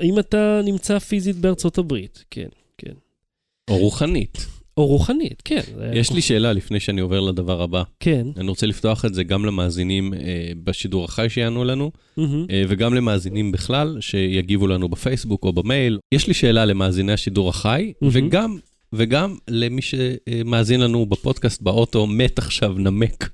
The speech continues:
Speaker 1: <laughs>
Speaker 2: בפקק,
Speaker 1: כן.
Speaker 2: או עושה את הספונג'ה שלו,
Speaker 1: מהמם.
Speaker 2: או את הריצה שלו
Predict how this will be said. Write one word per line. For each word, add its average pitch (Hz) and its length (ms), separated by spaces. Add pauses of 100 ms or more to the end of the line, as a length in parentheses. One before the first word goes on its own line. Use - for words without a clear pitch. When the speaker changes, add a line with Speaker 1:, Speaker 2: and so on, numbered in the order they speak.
(280)
Speaker 1:
<laughs> 131 460
Speaker 2:
בפקק, - 580 (140)
Speaker 1:
כן. 135 260 (200)
Speaker 2:
או 98 220
עושה - 220
את 95 100
הספונג'ה 139 380
שלו, 110 340 (340)
Speaker 1:
מהמם. 139 220
Speaker 2:
או 98 420 (100)
את - 120
הריצה 98 360
שלו 120 340